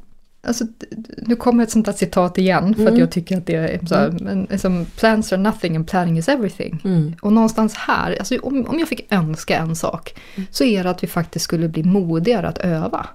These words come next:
Speaker 1: Att utsätta oss för olika, ja, men ta till exempel, har man, har man identifierat ett, liksom, fem stycken topprisker, det här är liksom det värsta som skulle kunna hända vår verksamhet. Ja, men avsätt två timmar då. Och sen så diskuterar vi igenom där. Hur skulle det faktiskt bli?
Speaker 2: Mm.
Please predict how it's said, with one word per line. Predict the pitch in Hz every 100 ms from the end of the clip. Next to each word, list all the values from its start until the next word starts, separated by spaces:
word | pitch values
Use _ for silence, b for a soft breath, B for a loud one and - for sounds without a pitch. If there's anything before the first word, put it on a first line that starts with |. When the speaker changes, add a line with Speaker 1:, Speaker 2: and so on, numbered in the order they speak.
| - - - _ _ _
Speaker 1:
Att | 226
utsätta | - 220 175 - 285 -
oss | 214
för | - -
olika, | 170 160 - 151 151 b b b b b
ja, | 226
men | 262 214 -
ta | - 285
till | 349 254
exempel, | 240 196 180 180
har | 175 214
man, | 262 254 226
har | 220
man | 247 247
identifierat | 247 262 247 - 233 214
ett, | 196
liksom, | - 185 185
fem | - 220 196
stycken | 165 165 165
topprisker, | 185 - 175 170 - - - -
det | 160
här | 180
är | 160
liksom | 165 160
det | 156 147
värsta | 160 -
som | 160 -
skulle | - 170
kunna | -
hända | 160 -
vår | 170
verksamhet. | 170 170 - 160 - - B B B
Ja, | 320
men | 370 B B B -
avsätt | 320 311 277 - 427 -
två | - - 156
timmar | 160 170 139 -
då. | - - _ 302
Och |
sen | 311 339
så | 330
diskuterar | 285 320 320 311 294 277
vi | 214
igenom | 196 - 220 453 381 226
där. | 156 160
Hur | 180
skulle | 302 294 285
det | 285
faktiskt | - 226 190 -
bli? | 339
Speaker 2:
Mm. | 190